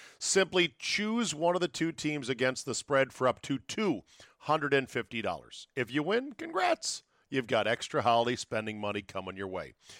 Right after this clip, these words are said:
If you lose, congratulations to you as well.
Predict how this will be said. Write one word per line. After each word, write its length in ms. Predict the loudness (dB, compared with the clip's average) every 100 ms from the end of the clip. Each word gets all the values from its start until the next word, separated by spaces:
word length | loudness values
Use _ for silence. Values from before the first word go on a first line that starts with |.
| _
If 200 | 0 0
you 160 | 2 2
lose, 520 | 6 6 6 2 -2
congratulations 960 | -4 -2 2 2 2 0 0 0 -8 -4
to 100 | -2
you 240 | 0 0
as 140 | 0 0
well. 320 | 0 -2